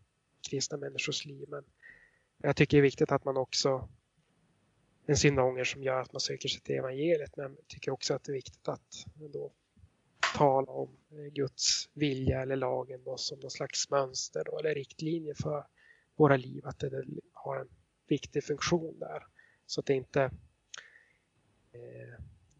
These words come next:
ja, att la-, det kan behövas på det sättet. Sen om man kallar det lagen eller något annat, det, för mig är det inte så,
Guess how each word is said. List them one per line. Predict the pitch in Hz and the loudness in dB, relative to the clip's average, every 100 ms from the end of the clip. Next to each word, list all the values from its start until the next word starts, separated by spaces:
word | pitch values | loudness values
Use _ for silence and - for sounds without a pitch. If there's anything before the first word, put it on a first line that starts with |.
| _ _ _ _ - | _ _ _ _ -4
ja, | 151 - - | -4 -4 -8
att | 139 151 | -2 2
la-, | 143 143 - - - - - _ _ _ _ _ _ _ - | 2 0 -6 -18 -20 -18 -20 _ _ _ _ _ _ _ -2
det | 143 | 0
kan | 147 143 | 0 0
behövas | 135 131 123 | 2 2 0
på | - | -2
det | 135 127 | -2 2
sättet. | 147 - 143 | 2 2 6
Sen | 160 165 | 10 12
om | 156 | 10
man | 143 | 8
kallar | - 151 139 156 | 10 10 12 10
det | 147 139 131 - - - _ | 8 4 0 -6 -20 -20 _
lagen | 151 143 139 139 131 135 131 | 8 10 12 10 6 0 -4
eller | 127 127 | -4 -4
något | 123 143 | -2 2
annat, | 143 147 135 - | 2 2 -2 -4
det, | - 135 139 | -4 8 8
för | 139 | 8
mig | 139 131 | 2 -2
är | 123 | -6
det | - | -12
inte | - - | -14 -8
så, | - 127 | -8 -8